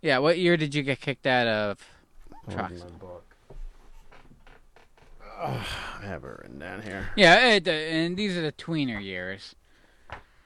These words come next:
Speaker 1: Uh, yeah, so we had our pizza
Speaker 2: So,
Speaker 1: party there. There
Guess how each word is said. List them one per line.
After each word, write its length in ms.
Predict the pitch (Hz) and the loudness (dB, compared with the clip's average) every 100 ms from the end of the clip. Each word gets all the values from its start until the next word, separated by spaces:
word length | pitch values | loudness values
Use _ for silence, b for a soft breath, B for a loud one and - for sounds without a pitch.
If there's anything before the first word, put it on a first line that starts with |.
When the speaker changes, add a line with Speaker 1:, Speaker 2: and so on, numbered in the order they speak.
| _ _ _ _ - | _ _ _ _ 2
Speaker 1:
Uh, 260 | 202 185 196 | 8 10 8
yeah, 200 | 247 202 | 6 4
so 180 | - 196 | 2 0
we 140 | 220 | 2
had 140 | 220 | 2
our 280 | 202 202 196 | 2 2 2
pizza 360 | - 190 202 - | 0 -6 0 10
Speaker 2:
So, 260 | 151 147 139 | 12 12 12
Speaker 1:
party 140 | 196 | 8
there. 340 | 156 143 151 160 | 0 -2 -2 -2
There 180 | 175 | -4